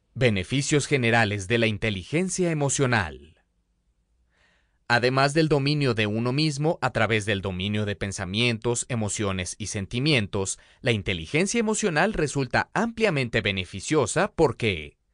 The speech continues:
facilita al ser humano la socialización, contribuyendo a que vea satisfecha su necesidad de reconocimiento o las necesidades de celebrar y dar.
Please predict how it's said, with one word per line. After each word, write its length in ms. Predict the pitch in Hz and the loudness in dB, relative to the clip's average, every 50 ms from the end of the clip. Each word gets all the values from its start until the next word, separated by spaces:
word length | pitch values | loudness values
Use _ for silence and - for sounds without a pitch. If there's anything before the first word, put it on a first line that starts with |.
| _ _ _ _ _ _ | _ _ _ _ _ _
facilita 680 | _ - 180 165 160 - 175 160 196 226 - - 226 | _ 0 0 0 0 -2 -4 -4 -6 -4 -2 0 0
al 120 | 202 160 | 0 0
ser 200 | - - 156 131 | 2 0 2 2
humano 340 | 127 120 120 120 120 113 113 | 2 2 2 0 0 2 2
la 140 | 117 117 113 | 2 0 0
socialización, 960 | - 127 110 - 123 110 107 104 - 117 104 - - 113 98 82 73 - - _ _ _ _ _ _ _ _ | -2 -4 -4 -2 -2 -2 -2 -4 -4 -6 -6 -4 -4 -4 -4 -4 -6 -12 -20 _ _ _ _ _ _ _ _
contribuyendo 840 | - 120 113 - 123 110 95 104 107 90 117 143 180 202 185 156 | -2 -2 0 0 -2 -2 -2 -2 -2 2 2 2 4 4 4 4
a 80 | 110 95 | 4 2
que 180 | - - 98 | 0 -4 -2
vea 240 | 92 107 117 113 110 | 2 4 4 4 2
satisfecha 680 | - - 104 - - 85 - - 127 135 143 - 175 156 | 0 -4 -8 -8 -10 -14 -8 -2 -2 -2 0 0 -2 -2
su 140 | - 170 160 | -2 -2 -2
necesidad 580 | 151 147 139 143 127 - 131 107 110 104 98 | -2 -2 -4 -4 -6 -6 -4 -2 0 0 0
de 140 | 82 95 101 | 0 -2 -4
reconocimiento 1000 | 92 95 90 - 95 87 87 90 - 120 120 139 139 117 107 104 - 123 123 135 - - _ _ | -4 -4 -6 -6 -8 -8 -6 -8 -6 -6 -4 -2 -2 -2 -2 -2 0 0 0 0 -4 -10 _ _
o 120 | - 160 | 2 4
las 180 | 175 180 180 185 | 4 4 4 2
necesidades 760 | 190 185 180 - 185 165 - 165 170 196 214 202 214 208 165 | 0 -2 -2 -4 -6 -8 -4 0 2 2 4 4 0 0 0
de 100 | 156 151 | -2 -2
celebrar 600 | 147 - 156 123 104 95 101 107 107 101 98 - - _ | 0 0 2 2 2 0 2 2 2 0 0 -4 -6 _
y 140 | 151 143 123 | -2 0 2
dar. 360 | 127 120 98 71 78 - | 4 2 2 2 -2 -12